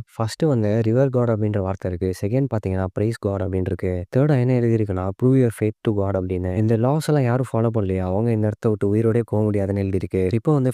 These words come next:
ஃபிளாஷ்பேக் காட்டுறாங்க மறுபடியும். நம்ம உலகத்துல பத்து வருஷத்துக்கு முன்னாடி இந்த மாதிரி டனல்ஸ் அப்படின்ற ஒரு கேட் வந்தது. நம்ம உலகத்தையும் ஆல்டர்னேட் டைமென்ஷனையும் அது வந்து கனெக்ட் பண்ணுச்சு. வேற அசாதாரணமான சக்தியும் அதுக்குள்ள இருந்து அப்பியர் ஆச்சு. இந்த டனல் வந்ததுக்கு அப்புறமா மனிதர்கள் வந்து அவங்களுக்குள்ள இருக்கிற ஸ்பெஷல்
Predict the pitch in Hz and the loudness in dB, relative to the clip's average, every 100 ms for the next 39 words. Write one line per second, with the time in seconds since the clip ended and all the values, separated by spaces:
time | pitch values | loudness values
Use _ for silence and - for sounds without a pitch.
0 | - 120 143 143 120 107 101 95 95 95 | -2 -4 -2 -2 0 -2 -2 -2 0 0
1 | 90 98 143 151 - 104 113 117 147 160 | 0 -2 -2 -4 -4 0 2 2 0 0
2 | 117 107 110 110 131 127 139 135 117 104 | 0 0 -2 -2 -2 -2 -2 0 0 0
3 | 95 92 95 101 101 95 - 101 113 127 | 0 -2 0 0 0 -2 -4 -2 0 0
4 | 117 104 104 95 95 98 113 104 98 92 | -2 -2 -2 0 -2 0 0 0 -2 0
5 | 95 139 147 - 113 135 151 156 151 151 | -2 -2 -6 -4 0 2 4 4 2 2
6 | 139 117 131 143 123 120 120 107 117 120 | 0 0 2 0 2 0 0 0 0 0
7 | 107 107 107 104 104 98 92 95 123 156 | 0 -2 -2 -4 -2 -4 -2 -2 0 2
8 | 143 110 104 139 139 135 135 135 135 113 | 2 0 -2 0 0 0 0 0 2 0
9 | - 104 120 113 107 101 107 110 104 95 | -2 -2 0 0 0 0 0 0 -2 -2
10 | 110 110 90 - 95 92 110 113 117 147 | -2 -2 -4 -4 -2 -2 -2 -2 0 0
11 | 165 131 131 131 123 107 95 98 104 117 | 2 2 0 0 -2 -2 -2 -2 0 0
12 | 143 135 123 104 101 98 117 120 131 113 | 2 2 2 2 0 0 0 2 2 2
13 | 110 - 110 135 | -4 -4 -4 -2